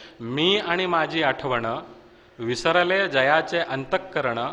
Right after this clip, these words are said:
पार्था तोची संन्यासी जाणं निरंतर." संन्यासाची व्याख्या करताना माऊलींनी खूप सुंदर सांगितलेलं आहे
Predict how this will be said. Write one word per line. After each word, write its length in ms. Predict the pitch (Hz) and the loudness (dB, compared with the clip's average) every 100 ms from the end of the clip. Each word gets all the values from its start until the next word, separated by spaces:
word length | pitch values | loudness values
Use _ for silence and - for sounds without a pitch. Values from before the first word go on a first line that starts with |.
| - - - - _ | -10 -20 -20 -20 _
पार्था 440 | 131 139 151 170 185 | 2 2 2 2 2
तोची 360 | 185 190 190 | 2 0 0
संन्यासी 580 | 202 185 170 165 160 170 | -4 -4 -2 -2 -2 -4
जाणं 360 | 147 135 156 180 | -2 -2 -2 -4
निरंतर." 640 | 147 127 117 107 139 135 | -4 -4 -8 -8 -4 -4
संन्यासाची 600 | 117 135 151 156 165 170 | -4 -4 0 0 -2 -4
व्याख्या 340 | 156 135 - 147 | -4 -4 -4 -4
करताना 460 | 147 147 156 175 | -6 -4 0 0
माऊलींनी 440 | 175 151 156 160 160 | 0 -4 -6 -8 -8
खूप 140 | 165 | -10
सुंदर 340 | - 127 139 190 | -8 -6 -4 -4
सांगितलेलं 540 | 170 147 135 127 143 | -8 -10 -10 -10 -10
आहे 120 | 135 | -10